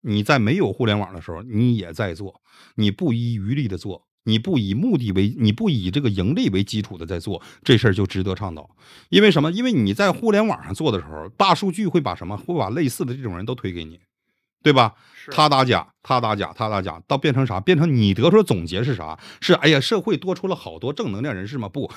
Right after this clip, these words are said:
Speaker 1: 你得出的总结是啥？社会上没有商品，没有这些行为值得你信任，全是问题。你像刚才这种，是，连麦上面这种，要不是因为这类视频看多了，怎么会觉得国内不行呢？让你说国外好，一个说不出来，这就是你们带来的影响。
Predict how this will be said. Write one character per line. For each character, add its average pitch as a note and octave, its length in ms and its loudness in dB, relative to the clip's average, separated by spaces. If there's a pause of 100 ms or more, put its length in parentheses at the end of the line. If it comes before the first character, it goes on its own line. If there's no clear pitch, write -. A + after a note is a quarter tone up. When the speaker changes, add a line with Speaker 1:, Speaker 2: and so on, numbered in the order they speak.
(120)
Speaker 1:
你 A2+ 200 4
得 C3+ 200 2
出 F3+ 100 -2
的 F3+ 80 2
总 F2 220 -6
结 F#2+ 180 -4
是 G#2 140 -6
啥？ E2+ 180 -6 (140)
社 F#3+ 180 2
会 F3 100 0
上 D3+ 80 2
没 A#2 120 2
有 D3+ 100 -2
商 G#2 200 -4
品， G#2+ 140 -8
没 F2+ 140 -4
有 C#3+ 140 -4
这 G#2+ 120 -6
些 G2 80 -2
行 F#2+ 200 -6
为 F#2+ 80 -4
值 F#2+ 160 -10
得 G2+ 100 -8
你 E2+ 140 -12
信 F2+ 180 -14
任， D#2+ 140 -18
全 F#2+ 280 -12
是 A#2+ 120 -14
问 D#3+ 180 -12
题。 - 160 -20 (1160)
你 A2 80 -2
像 D#3 140 -2
刚 D#3 160 -4
才 A2+ 160 -6
这 B2+ 120 -6
种， G#2 160 -14 (180)
是， - 180 -20 (280)
连 A#2 160 0
麦 B2+ 160 -4
上 A#2 80 -6
面 G#2+ 80 -6
这 G#2+ 100 -8
种， F2+ 200 -16 (520)
要 E3 180 6
不 A#2 160 -2
是 D3+ 140 -4
因 D3 120 -6
为 C#3+ 80 -2
这 D3 140 -4
类 C3 120 -4
视 B2+ 120 -6
频 A2+ 160 -8
看 B2+ 160 -4
多 G#2 140 -6
了， A2 60 -6
怎 F#2 120 -12
么 E2+ 140 -14
会 D3 140 -4
觉 G2+ 120 -10
得 A2 80 -8
国 G#2 120 -10
内 B2+ 100 -6
不 B2 140 -10
行 E2 200 -14
呢？ F#2+ 120 -14 (340)
让 F3+ 180 6
你 G3+ 80 2
说 D3+ 140 0
国 C3+ 140 -2
外 D3+ 120 2
好， F2 160 -8
一 F2 120 -8
个 B2 100 -8
说 G#2+ 160 -10
不 G2 60 -14
出 F#2 100 -18
来， D#2 160 -18 (460)
这 A#3 100 -4
就 F#3+ 80 -6
是 C3+ 80 -10
你 A2 60 -8
们 F2+ 80 -8
带 G2+ 120 -6
来 F2+ 80 -8
的 E2+ 80 -14
影 D#2 160 -18
响。 E2+ 140 -20